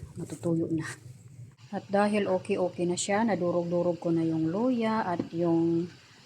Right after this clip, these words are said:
mint, dahon ng mint. Siyempre, lagyan natin tong lemon. Pigain natin. Okay lang masama yung buto. Okay lang yun.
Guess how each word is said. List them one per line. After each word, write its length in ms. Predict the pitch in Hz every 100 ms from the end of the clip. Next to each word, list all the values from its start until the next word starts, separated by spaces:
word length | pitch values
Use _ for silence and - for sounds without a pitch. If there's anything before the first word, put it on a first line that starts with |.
| - 175
mint, 480 | 180 175 190 233 - - - - - - - - - - - -
dahon 400 | 170 160 165 165
ng 120 | 165 165 160 156 - - - - - - - - -
mint. 560 | 185 208 170 185 233 - - - - - - - - - -
Siyempre, 320 | 254 196 180
lagyan 320 | 185 185 170
natin 240 | 156 156
tong 240 | 151 151 147
lemon. 400 | 147 147 147 147
Pigain 400 | 170 170 165 156
natin. 560 | 151 - 151 147 143 - - - - - - - - - - - - - -
Okay 320 | 196 202 226
lang 160 | 214 202
masama 400 | 196 202 196 185
yung 560 | 175 170 170 165 165
buto. 240 | 185 - 151 147 156 - - - 208
Okay 160 | - 220
lang 160 | 190
yun. 320 | 175 160 160